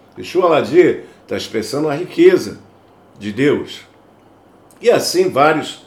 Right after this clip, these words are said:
e vários e vários nomes. Então nós vamos ter muitos títulos de nomes de Deus, muitos títulos de Exu e também os títulos dos outros orixás. Muito bem, só com esse, esse nosso pequeno bate-papo,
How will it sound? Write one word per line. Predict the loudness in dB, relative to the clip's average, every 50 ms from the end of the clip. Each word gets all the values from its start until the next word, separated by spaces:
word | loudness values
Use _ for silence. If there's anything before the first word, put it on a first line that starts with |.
| _ -14
e | -12 -6
vários | -2 0 0 0 0 -2 -6 -10
e | -8
vários | -4 -2 -2 -2 -2 -4 -8 -6
nomes. | -6 -4 -4 -6 -10 -14 -20 -20 -20 -20 _ _ _ -20 _ _ _ _ _ _ _
Então | -4 -2 0
nós | 0 0 0
vamos | 0 -2 -4 -4 -4
ter | 0 0 0 0
muitos | 0 -4 -4 -6 -8 -8 -4
títulos | -4 -4 -4 -4 -6 -12 -12 -12 -16 -18 -20 -20 -20 -20 _ _ _ -14
de | -8 -4
nomes | -2 0 0 0 -2 -2
de | -4 -2
Deus, | 0 2 2 2 2 -2 -8 -12 -16 -20 _ _ _ _ _ -8
muitos | -4 -4 -4 -2 -4 -6 -6 -2
títulos | -2 -2 -2 -2 -4 -6 -6 -6 -6
de | -6 -4 -4
Exu | -4 -6 -6 -8 -4 -4 -2 -4 -4 -6 -16 -20 _ _ _ _ -8 -4
e | -4 -2
também | 2 2 0 2 2 2 2 2 0
os | -2 -4
títulos | -6 -8 -6 -4 -2 -4 -4 -4 -6
dos | -10 -10 -8 -8 -6 -2 -2
outros | -2 -2 -2 -4 -6 -6
orixás. | -4 -4 -4 -4 -4 -4 -2 -4 -4 -8 -12 -18 -20 -20 _ _ _ _ -20 -20 _ _ _ _ _ _ _ _ _ _ _ -20 _ -4
Muito | -2 -2 -2 0 2
bem, | 2 4 4 4 0 -2 -6 -14 -14
só | -4 0 0 0 0
com | 0 0 0
esse, | 0 0 0 -2 -4 -8 -6 -4 -4 -4 -4 -6 -8
esse | -8 -8 -8 -8 -8
nosso | -6 -6 -6 -6 -8 -10
pequeno | -12 -12 -6 -4 -4 -2 -2
bate-papo, | -2 -4 -6 -6 -8 -8 -2 2 2 2 2 0 -6 -18